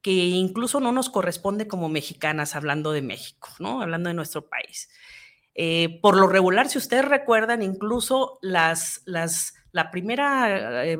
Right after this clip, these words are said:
este, persona que conozco que fue a, a un concurso de Miss Universo fue Ana Berta Lepe. Y Ana Berta Lepe era una persona que,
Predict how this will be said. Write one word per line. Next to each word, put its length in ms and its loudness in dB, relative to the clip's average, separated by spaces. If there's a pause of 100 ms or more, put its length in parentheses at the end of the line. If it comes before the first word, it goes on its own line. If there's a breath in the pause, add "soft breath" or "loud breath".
este, 680 -2 (100)
persona 420 0
que 160 -8
conozco 440 -2
que 120 -6
fue 260 -2
a, 60 4
a 180 2
un 240 -4
concurso 760 -2 (280 loud breath)
de 120 0
Miss 200 -2
Universo 420 0
fue 200 0
Ana 160 2
Berta 280 -2
Lepe. 360 -10 (340)
Y 80 2
Ana 160 4
Berta 340 0
Lepe 300 0
era 160 4
una 320 -2
persona 580 -6 (600 soft breath)
que, 500 -4